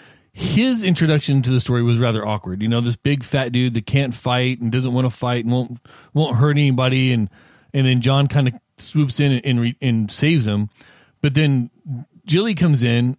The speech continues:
or Gilly comes in, and she's awkward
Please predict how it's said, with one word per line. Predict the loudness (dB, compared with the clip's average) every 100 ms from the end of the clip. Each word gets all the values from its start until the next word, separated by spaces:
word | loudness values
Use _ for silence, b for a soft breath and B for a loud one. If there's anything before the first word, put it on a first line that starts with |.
| _ -8
or | -6
Gilly | -2 2 2 2 -2 -8 0
comes | 0 2
in, | 0 0
and | 0 0 0 -2 b b b b b b _ _ _ _ _
she's | -4 2 2 0
awkward | -4 -2 0 2 0